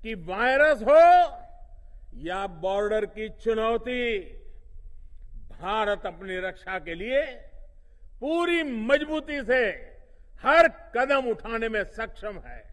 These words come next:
वैक्सीन का सुरक्षा कवच हो या फिर भारत को चुनौती देने वालों के इरादों को आधुनिक मिसाइल से ध्वस्त करना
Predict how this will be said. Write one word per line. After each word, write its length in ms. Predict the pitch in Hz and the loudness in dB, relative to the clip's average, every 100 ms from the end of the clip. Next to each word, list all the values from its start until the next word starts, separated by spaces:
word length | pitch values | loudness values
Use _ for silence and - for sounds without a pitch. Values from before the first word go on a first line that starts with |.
| - - - - - - - - - - - - - | -18 -14 -14 -12 -12 -14 -14 -12 -10 -10 -12 -12 -8
वैक्सीन 540 | 160 208 - 220 220 | -4 -6 -6 -8 -8
का 220 | 214 214 | -6 -6
सुरक्षा 520 | 202 - 226 220 - 208 | -6 -6 -6 -6 -8 -10
कवच 440 | - 233 269 220 | -8 -4 -4 -4
हो 420 | 226 269 240 - - - - - - - - - | 0 0 0 -4 -10 -10 -10 -10 -8 -6 -8 -6
या 220 | 170 269 | 0 0
फिर 240 | 240 294 | 2 0
भारत 520 | 247 175 202 285 311 302 | 0 -2 0 2 2 2
को 80 | 285 269 - | 0 0 -2
चुनौती 520 | 254 285 294 285 294 | -4 2 2 2 -2
देने 300 | 262 269 269 | -2 0 0
वालों 360 | 254 247 247 247 | -2 -2 -2 -2
के 100 | 240 | -2
इरादों 480 | 233 226 226 226 226 | -2 -2 -4 -4 -4
को 460 | 233 202 - - - - - - - - - | -4 -4 -6 -10 -10 -10 -10 -10 -12 -12 -10
आधुनिक 640 | 180 233 240 220 240 240 233 | -2 0 2 2 2 0 -2
मिसाइल 640 | 214 220 220 233 233 233 | -4 -2 -2 0 -2 0
से 160 | 233 214 | 0 -2
ध्वस्त 520 | 151 247 294 - 269 | 0 0 0 -2 -4
करना 300 | 247 233 | -2 -2